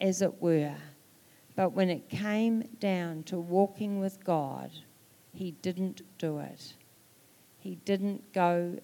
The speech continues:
the distance. And on one hand, I think that this is really, really scary because you think, "Well, wow, after someone had encounters like that and they couldn't make it,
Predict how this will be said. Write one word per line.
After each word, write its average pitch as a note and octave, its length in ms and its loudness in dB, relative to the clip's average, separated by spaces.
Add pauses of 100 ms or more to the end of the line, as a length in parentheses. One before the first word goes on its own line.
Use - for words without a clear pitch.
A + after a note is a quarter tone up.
(140)
the E3+ 100 -6
distance. - 880 -4 (1800)
And G3 200 4
on G3+ 240 4
one A#3 240 6
hand, F3+ 360 4
I F3+ 160 8
think G3+ 300 2
that F3 180 2
this G3 200 -6
is F3 220 -6
really, A#3 400 4
really G3+ 400 4
scary C#3 640 -4 (320)
because F#3 340 0
you F3 120 -2
think, F3 340 -4
"Well, E3 380 -2 (100)
wow, E3 400 -4 (180)
after F3+ 360 -6
someone G#3+ 480 -2
had F#3 320 -4 (640)
encounters A3 840 -2
like F#3+ 380 -2
that D3 560 -2
and F3 240 -4
they F#3+ 200 0 (100)
couldn't F#3+ 360 -4
make E3+ 340 -4
it, A2+ 360 -10